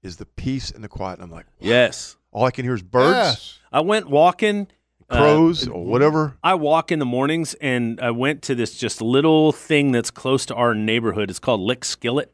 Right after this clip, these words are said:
Speaker 2: in
Speaker 3: Mm-hmm.
Speaker 2: Fleming Island.
Speaker 3: Mm-hmm.
Speaker 2: And it's like, uh, you, you, you get off this road, and then all of a sudden you're in the woods. And just this little path, right?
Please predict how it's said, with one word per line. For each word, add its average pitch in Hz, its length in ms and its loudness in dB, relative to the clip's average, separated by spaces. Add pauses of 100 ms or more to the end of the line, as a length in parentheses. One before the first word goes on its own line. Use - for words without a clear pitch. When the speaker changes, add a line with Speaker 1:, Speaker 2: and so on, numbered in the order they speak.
(120)
Speaker 2:
in 113 160 -6
Speaker 3:
Mm-hmm. 101 80 -10
Speaker 2:
Fleming 123 240 -2
Island. 127 440 -2
Speaker 3:
Mm-hmm. 117 340 -6
Speaker 2:
And 147 180 -2
it's 139 140 -4
like, 139 200 0 (320)
uh, 123 320 2
you, 131 300 -2
you, 127 220 -6 (100)
you 135 140 -6
get 156 160 2
off 170 160 2
this - 180 -2
road, 165 240 4
and 127 60 -6
then 127 100 -4
all 156 140 2
of 156 40 -2
a 131 40 -6
sudden 147 240 0
you're 127 100 -2
in 123 60 -2
the 117 80 -4
woods. 104 340 -4 (180)
And 104 400 -4 (480)
just 147 200 -2
this 165 160 0
little 180 220 4
path, 143 440 -2
right? 123 320 0